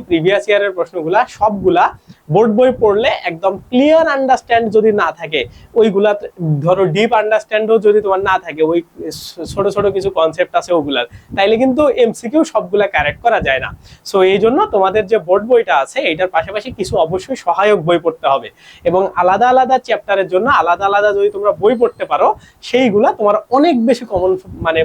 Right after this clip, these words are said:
পরীক্ষাতে পাইতে সাহায্য করবে, বিশেষ করে এমসিকিউ অংশে। আর সিকিউ অংশে মোটামুটি সবাই ভালো করতে পারবা, এটার জন্য আমি তোমাদেরকে কিছু স্ট্র্যাটেজি শেখায় দিব। তো প্রথমে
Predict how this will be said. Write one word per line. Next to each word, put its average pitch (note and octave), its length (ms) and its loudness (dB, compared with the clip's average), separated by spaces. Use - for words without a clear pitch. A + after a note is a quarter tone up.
পরীক্ষাতে F3 420 -4
পাইতে E3 240 -2
সাহায্য E3+ 400 -2
করবে, C#3+ 180 -4
বিশেষ E3 240 -4
করে B3+ 120 0
এমসিকিউ E3+ 420 -4
অংশে। C3 220 -8
আর D3 80 0
সিকিউ A#3+ 300 0
অংশে B3+ 240 -2
মোটামুটি G#3 300 2
সবাই G3 260 2
ভালো F#3+ 180 2
করতে E3+ 240 0
পারবা, E3 220 2
এটার F#3 240 2
জন্য F#3+ 140 2
আমি G3 160 0
তোমাদেরকে D#3+ 420 -2
কিছু - 180 -8
স্ট্র্যাটেজি D#3+ 420 -6
শেখায় D#3+ 300 -2
দিব। B2+ 120 -10
তো A3 120 0
প্রথমে C4+ 240 2